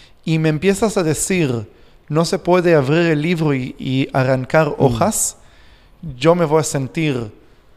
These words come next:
Speaker 2: Ofendido.
Speaker 1: que, eh, me voy a ofender, ¿sí?
Speaker 2: Mm.
Speaker 1: Es una ofe-, ofensa, ¿sí? De que, "¿cómo me vas a decir leyes?". Dios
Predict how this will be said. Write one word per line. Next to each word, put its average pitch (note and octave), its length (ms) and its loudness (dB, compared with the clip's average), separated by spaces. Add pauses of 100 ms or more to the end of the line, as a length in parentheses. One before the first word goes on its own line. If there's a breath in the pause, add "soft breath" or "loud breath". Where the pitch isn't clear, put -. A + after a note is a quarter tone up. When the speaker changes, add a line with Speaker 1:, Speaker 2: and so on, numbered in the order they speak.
(200)
Speaker 2:
Ofendido. A2+ 560 0
Speaker 1:
que, - 400 -4
eh, - 40 -8
me C#3+ 180 0
voy D3 240 6
a D3 60 6
ofender, C#3+ 600 2
¿sí? G3 240 0
Speaker 2:
Mm. F#3+ 60 2
Speaker 1:
Es B2 160 -2
una C#3+ 160 2
ofe-, C3 360 0
ofensa, F3+ 480 0
¿sí? G#3 300 -2
De C#3+ 160 0
que, B2+ 340 0 (440 loud breath)
"¿cómo F#3+ 260 4
me F3 100 4
vas D3 280 0
a D#3+ 40 2
decir D3+ 640 2 (460 loud breath)
leyes?". D3 920 2 (2000 soft breath)
Dios F#3 600 0